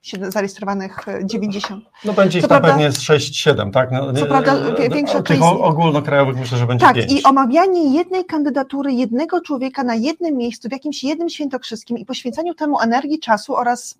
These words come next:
Speaker 1: w tej chwili czasu antenowego jest rzeczą, która naprawdę
Speaker 2: Okej.
Speaker 1: z mojego punktu widzenia, e, mija się z celem. Chciałabym, przepraszam w ogóle, że, e,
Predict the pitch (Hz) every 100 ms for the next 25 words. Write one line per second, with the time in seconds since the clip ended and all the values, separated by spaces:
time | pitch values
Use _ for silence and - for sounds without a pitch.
0 | - 208 277 - 254 254 254 254 233 226
1 | 226 262 294 262 254 220 262 262 - 247
2 | 262 254 - - - - _ - 269 302
3 | 294 190 185 233 226 220 226 202 214 220
4 | 220 214 208 220 214 214 214 196 240 240
5 | 240 240 226 202 202 320 330 339 320 -
6 | 285 320 311 220 196 190 196 202 196 -